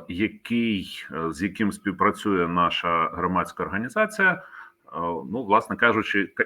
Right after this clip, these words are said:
як ми зрозуміли, бо таке запитання було потім банком переадресовано, це Міжнародний інвестиційний банк, було переадресовано нам, спитав нас, переадресував запитання Нацбанку, а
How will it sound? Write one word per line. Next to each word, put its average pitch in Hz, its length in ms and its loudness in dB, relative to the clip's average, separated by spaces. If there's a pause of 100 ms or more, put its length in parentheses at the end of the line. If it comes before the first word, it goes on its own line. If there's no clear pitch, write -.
як 110 200 4
ми 117 120 4
зрозуміли, 113 540 4
бо 95 120 4
таке 180 240 0
запитання 101 480 2
було 92 240 2
потім 87 360 -2
банком 87 420 2
переадресовано, 87 680 0
це 80 160 -12
Міжнародний 85 460 0
інвестиційний 92 600 -8
банк, 165 220 4
було 85 180 0
переадресовано 92 840 0
нам, 160 300 6 (260)
спитав 120 580 8
нас, 104 480 4 (360)
переадресував 101 680 4
запитання 82 600 0
Нацбанку, 120 880 4 (380)
а 98 380 4